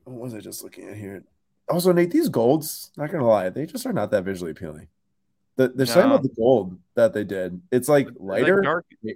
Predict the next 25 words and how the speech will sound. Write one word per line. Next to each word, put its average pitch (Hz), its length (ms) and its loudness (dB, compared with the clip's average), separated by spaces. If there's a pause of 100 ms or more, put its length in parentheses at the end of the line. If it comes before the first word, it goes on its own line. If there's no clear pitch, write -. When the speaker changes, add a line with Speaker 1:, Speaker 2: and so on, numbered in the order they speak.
Speaker 1:
beigeier. 143 600 0 (720)
Speaker 2:
Y-, 135 180 -12 (100)
yeah, 160 240 -2
it's 160 120 -6
kinda 208 180 -10
tannish. 185 520 -10 (920)
Speaker 1:
Yeah, 123 340 6 (120)
uh, 120 440 6 (760)
Vati 147 420 4
definitely 147 320 6
is 113 100 -2
risk. 113 360 0 (100)
No 131 280 2
doubt 156 40 2
about, 143 300 4
no 143 200 0
doubt 131 220 4
about 117 300 0
it. 92 220 -8 (100)
But, 113 180 2
um, 101 480 -2 (720)
I 123 100 2
think 131 220 -4
for 123 120 -6
cheap, 127 380 -4